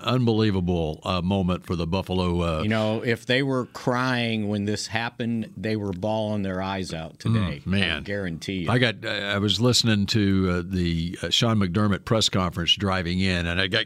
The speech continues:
Speaker 1: I get goosebumps just,
Speaker 2: Right.
Speaker 1: just talking about it here. I mean, what a moment that is, uh, and, and what a job done by everyone involved in the medical, uh, staff, the training, trainers for the Bills, the Bengals, the staff on, on site there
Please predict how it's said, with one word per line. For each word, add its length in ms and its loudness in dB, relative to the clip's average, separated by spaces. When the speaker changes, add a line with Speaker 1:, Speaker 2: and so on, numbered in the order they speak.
Speaker 1:
I 80 2
get 240 -2
goosebumps 580 2
just, 260 2
Speaker 2:
Right. 200 -2
Speaker 1:
just 240 2
talking 340 4
about 340 0
it 100 -2
here. 260 0
I 80 0
mean, 200 0
what 240 2
a 40 0
moment 520 0
that 200 0
is, 460 0
uh, 500 -2
and, 400 -2
and 460 -2
what 320 2
a 180 0
job 380 2
done 240 2
by 200 0
everyone 480 4
involved 680 2
in 80 0
the 60 2
medical, 800 2
uh, 400 -2
staff, 500 0
the 160 0
training, 540 0
trainers 500 2
for 560 0
the 320 -4
Bills, 520 2
the 100 0
Bengals, 720 2
the 100 2
staff 400 0
on, 320 0
on 300 0
site 360 4
there 400 4